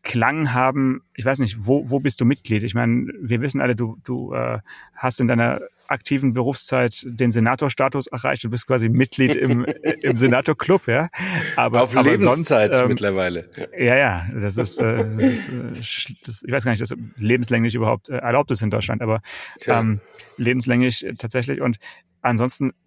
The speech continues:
Speaker 1: würdest du gerne bei einem Autohersteller, Mobilitätsdienstleister, wie auch immer, Mitglied sein? Also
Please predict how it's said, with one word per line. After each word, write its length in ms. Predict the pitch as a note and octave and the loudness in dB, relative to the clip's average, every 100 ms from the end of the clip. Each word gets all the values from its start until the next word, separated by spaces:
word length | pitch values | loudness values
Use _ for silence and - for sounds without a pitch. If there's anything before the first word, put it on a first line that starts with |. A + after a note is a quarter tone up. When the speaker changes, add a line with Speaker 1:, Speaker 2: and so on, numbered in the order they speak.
| _ _ _ | _ _ _
Speaker 1:
würdest 680 | - - - A2 C#3 D3+ - | -18 -16 -14 -2 0 0 -2
du 60 | A#2+ | 2
gerne 220 | B2+ C3 | 2 2
bei 120 | C3 | 2
einem 180 | B2+ B2 - | 0 -2 -4
Autohersteller, 1800 | - C3 D3+ C#3+ C3+ - - _ _ _ - - C3 C#3 - C3 B2+ B2 - A2+ - _ - | 0 2 2 -2 -2 -4 -18 _ _ _ -16 0 0 2 0 2 2 2 -4 -14 -16 _ -6
Mobilitätsdienstleister, 1080 | C3 B2+ A2+ C#3 - C#3 C3+ - C3 - | -2 -2 -2 -4 -2 -4 -4 -2 -2 -2
wie 100 | B2+ | -4
auch 60 | C3 | -4
immer, 200 | C3+ B2+ | -2 0
Mitglied 420 | C#3 - - G#2+ | 0 -2 -4 -4
sein? 300 | - A2 A2 | -2 -6 -2
Also 180 | A2 | -2